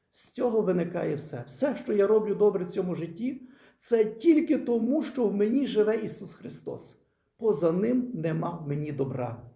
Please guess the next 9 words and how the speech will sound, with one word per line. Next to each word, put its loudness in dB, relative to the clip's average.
Я 2
не 4
знаю 0
добра -2
в -12
собі 2
поза 2
Ісусом -4
Христом. -4